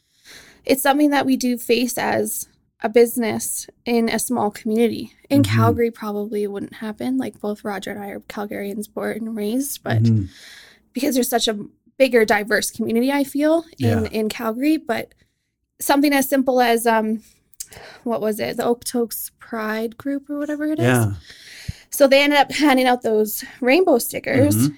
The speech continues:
Speaker 1: And I always said to Tom, I was like, "Hey, if you ever come across, like, a sticker that I can put in my window, can you please get it for me so then I can let the, like, the L G B T Q community know that, like, this is a safe space?"
Speaker 2: Yeah.
Speaker 1: That if they were to come in here, they're not gonna be judged. They're gonna be, if anybody's gonna be rude or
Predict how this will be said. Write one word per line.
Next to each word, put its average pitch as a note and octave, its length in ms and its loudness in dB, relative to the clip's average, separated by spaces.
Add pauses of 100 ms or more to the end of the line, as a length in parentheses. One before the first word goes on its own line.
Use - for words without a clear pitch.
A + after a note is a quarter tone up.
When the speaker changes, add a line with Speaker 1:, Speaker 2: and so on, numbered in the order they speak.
Speaker 1:
And A#3+ 140 0
I B3+ 80 2
always C#4 320 4
said C4 180 -2
to B3+ 80 2
Tom, G3 420 -4
I F#3+ 60 -6
was G#3+ 160 -12
like, - 260 -14 (200)
"Hey, D4 320 -2
if C#4 100 -6
you D4+ 80 0
ever F#4+ 140 -2
come E4 200 -2
across, C4+ 360 -4
like, C4 100 -4
a B3+ 60 -4
sticker A#3+ 400 -2
that A3+ 180 -6
I A#3 100 -2
can A#3+ 140 -2
put B3+ 140 -8
in B3 60 -2
my A#3+ 100 -4
window, G#3 320 -2
can C#4+ 180 -2
you C#4+ 80 0
please B3+ 360 -4 (600)
get C4+ 140 4
it D4 80 0
for A#3+ 160 0
me A3 160 -6
so A#3+ 160 -6
then A#3 160 -4
I A3+ 100 -2
can A3+ 300 -6
let A3+ 200 -4
the, A#3 80 -8
like, A3 160 -10
the G#3+ 60 -8
L A3+ 160 -4
G G#3+ 120 -8
B A3 120 -8
T - 200 -18
Q A3+ 300 -2
community A#3+ 520 0
know A#3+ 300 2
that, - 100 -6
like, - 180 -12 (160)
this C4+ 160 2
is B3+ 100 0
a A3+ 60 2
safe G#3+ 240 -2
space?" - 540 -8
Speaker 2:
Yeah. G2+ 200 -4 (480)
Speaker 1:
That A#3 200 2
if G#3+ 140 -2
they D4 100 4
were D4 120 6
to D4+ 60 -2
come C4+ 240 -2
in B3+ 100 -2
here, B3 200 -2
they're A#3 80 -2
not G3+ 160 -4
gonna A3+ 120 -4
be C4+ 100 0
judged. A3+ 420 0
They're A3 120 2
gonna A#3 180 -2
be, A3 260 -2
if A3 220 -6
anybody's A#3 360 0
gonna A#3+ 180 0
be A3+ 200 -4
rude A3 340 2
or G3+ 240 -2